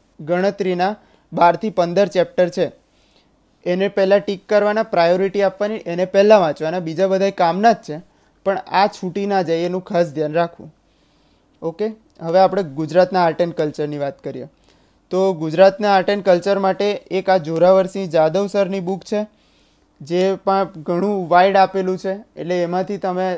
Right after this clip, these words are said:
બે ચાર વાર, બે ચાર પાંચ વાર વાંચશો તો અલગ અલગ ફેક્ટ તારવશો, અને આ મુખ્ય પરીક્ષા માટે થોડી વધારે હેલ્પફુલ થાય છે, કારણ કે એની લેંગ્વેજ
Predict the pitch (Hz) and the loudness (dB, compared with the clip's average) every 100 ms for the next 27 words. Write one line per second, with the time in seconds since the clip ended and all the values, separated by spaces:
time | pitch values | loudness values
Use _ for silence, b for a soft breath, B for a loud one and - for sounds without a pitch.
0 | - 165 180 185 190 185 180 180 170 160 | -8 -2 0 2 2 2 2 0 -2 -2
1 | 175 175 185 175 175 175 180 180 170 165 | 0 0 -2 0 -2 -2 0 0 0 -4
2 | - 208 175 180 175 180 180 185 185 175 | -2 -2 2 2 2 2 2 0 0 -2
3 | 170 - 170 175 175 175 175 147 _ b | -2 -6 0 2 4 2 -2 -12 _ b
4 | b b b - 175 185 170 190 208 - | b b b -8 -4 0 4 4 4 0
5 | 180 170 175 - 214 202 196 208 196 190 | -8 -8 -4 -2 0 0 -2 -2 0 -2
6 | 190 202 202 175 170 190 190 170 160 - | -4 -4 -4 -2 4 6 6 2 -2 -6
7 | 165 160 175 160 160 151 151 160 170 165 | -6 -6 -8 -6 -6 -6 -4 -4 -4 -6
8 | 190 196 165 156 156 196 | -6 -4 -4 -6 -4 -6